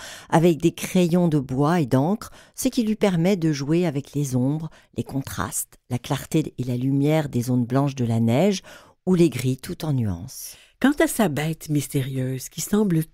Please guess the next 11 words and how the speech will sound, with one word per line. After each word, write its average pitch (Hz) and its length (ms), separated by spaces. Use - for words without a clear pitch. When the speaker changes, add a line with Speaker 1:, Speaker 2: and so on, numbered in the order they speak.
Speaker 2:
tout 262 160
droit 196 420
sortie 147 580
de 127 160
la 107 240
mythologie, 131 680
je 147 80
dirais 208 280
qu'on 190 260
s'y 185 300
attache, - 680